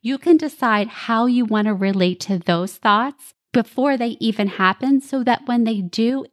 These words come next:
it's not really a big deal. And that way, you can enjoy the precious few moments that you actually do make for yourself, so that when you do return to your child, you're feeling maybe a little bit more refreshed,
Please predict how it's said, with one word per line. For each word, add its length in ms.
it's 240
not 320
really 320
a 180
big 300
deal. 340
And 200
that 260
way, 320
you 220
can 280
enjoy 800
the 320
precious 600
few 300
moments 440
that 160
you 220
actually 500
do 280
make 300
for 100
yourself, 520
so 160
that 220
when 160
you 120
do 240
return 380
to 140
your 160
child, 500
you're 180
feeling 500
maybe 320
a 100
little 320
bit 200
more 180
refreshed, 680